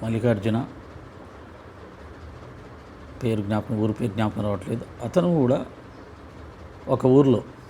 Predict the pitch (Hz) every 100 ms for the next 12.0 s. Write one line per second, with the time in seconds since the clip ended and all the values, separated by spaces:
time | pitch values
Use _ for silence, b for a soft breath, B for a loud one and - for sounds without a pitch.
0 | - - - 127 120 139 127 113 110 110
1 | 110 110 - 214 - - - - - -
2 | - - - - - - - - - -
3 | - - - - - - 127 131 127 123
4 | 120 - 143 170 190 190 180 151 - 160
5 | 151 127 127 123 120 127 190 165 - -
6 | - - - 147 165 180 175 151 139 160
7 | 147 - 131 135 127 190 185 - - -
8 | - - - - 120 139 165 175 202 185
9 | 165 185 175 160 151 151 143 135 131 165
10 | 170 175 117 147 139 143 139 135 135 -
11 | 131 131 147 123 135 135 131 - 190 202